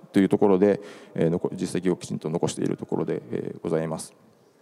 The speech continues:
まあ、本リートではそういった、まあ、ラサール、スポンサーの方で、えー、やっているラサールファンドによる開発物件と、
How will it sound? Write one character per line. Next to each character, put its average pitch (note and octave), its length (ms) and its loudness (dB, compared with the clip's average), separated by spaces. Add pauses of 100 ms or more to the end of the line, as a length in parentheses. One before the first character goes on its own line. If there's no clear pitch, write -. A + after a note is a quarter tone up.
(680)
ま C3 100 4
あ、 - 20 4
本 E3+ 240 6
リ C3+ 80 6
ー B2 40 6
ト A#2+ 140 6
で A#2+ 80 8
は A#2+ 420 6
そ - 120 0
う - 20 4
い A#2 40 0
っ - 40 -4
た、 G#2 240 4
ま A2+ 140 6
あ、 - 20 2
ラ A2+ 140 4
サ B2+ 160 4
ー E2+ 260 0
ル、 F#2+ 80 -4
ス - 80 -12
ポ A#2+ 120 2
ン A2+ 40 2
サ A2+ 120 2
ー G#2+ 40 4
の A2 80 0
方 G2+ 220 4
で、 D2 340 -2
え E2+ 40 2
ー、 - 20 0
や E2 80 -4
っ - 20 -10
て - 140 -6
い F2 40 2
る F2 60 0
ラ F#2 80 0
サ B2 140 2
ー A#2+ 40 6
ル B2 100 4
フ A#2+ 60 -2
ァ B2+ 100 4
ン A2+ 40 0
ド A2 80 0
に A2 80 2
よ A2 80 4
る G#2+ 80 0
開 G2 180 2
発 F#2+ 260 -2
物 F#2 120 0
件 D#2 260 -6
と、 - 460 -2